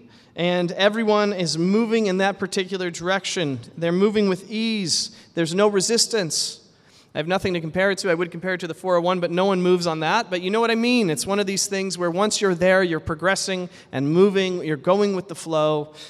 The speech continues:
It seems like you were made to be there. It's easy. That's one gate. Its, its, its pathway is that way. The other gate is narrow, and it is difficult, and there are few on that pathway.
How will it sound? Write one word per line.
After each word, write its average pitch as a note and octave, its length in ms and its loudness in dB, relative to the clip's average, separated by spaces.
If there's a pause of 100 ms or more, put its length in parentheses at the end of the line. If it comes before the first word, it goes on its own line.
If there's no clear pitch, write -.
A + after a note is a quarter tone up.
(120)
It D3+ 100 -4
seems F3+ 300 2
like D#3+ 160 -2
you D#3 40 -6
were D3 80 0
made E3+ 300 0
to E3 80 -6
be D#3 160 -6
there. D3+ 320 -2
It's C3 260 -8
easy. C#3 460 -6 (300)
That's E3 320 2
one F3+ 420 2
gate. E3 580 -2
Its, C#3+ 220 -10
its, D3 300 -8
its D3+ 240 -4
pathway E3+ 580 -2
is D3 140 -4
that D#3+ 180 -2
way. C#3 160 -4
The C#3 200 -6
other E3+ 160 -4
gate D#3+ 340 -4
is C3+ 260 -10
narrow, E3 680 2 (260)
and C3 100 -8
it B2+ 80 -6
is A#2+ 160 -10
difficult, F3 720 -4 (240)
and C3+ 100 -6
there B2+ 120 -2
are B2 80 -6
few F3+ 480 -4
on D3+ 220 -4
that C#3 220 -6
pathway. B2 600 -8